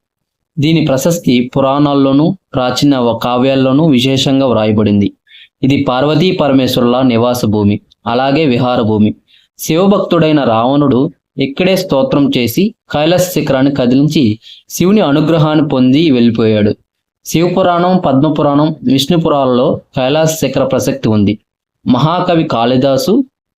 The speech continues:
కుమార సంభవ కావ్యంలో శివుని యొక్క విలాస వైభవాలను, హిమభగ్న శోభను విపులంగా వర్ణించాడు.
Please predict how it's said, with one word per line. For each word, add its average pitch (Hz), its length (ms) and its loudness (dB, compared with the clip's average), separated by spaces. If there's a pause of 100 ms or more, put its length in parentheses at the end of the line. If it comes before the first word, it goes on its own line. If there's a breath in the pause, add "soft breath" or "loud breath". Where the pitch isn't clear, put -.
(140)
కుమార 175 360 0
సంభవ 156 520 0
కావ్యంలో 123 640 0 (120)
శివుని 196 420 0
యొక్క 180 180 -2
విలాస 143 400 0
వైభవాలను, 135 680 0 (760)
హిమభగ్న 175 560 0
శోభను 165 640 0
విపులంగా 156 520 0
వర్ణించాడు. 117 640 2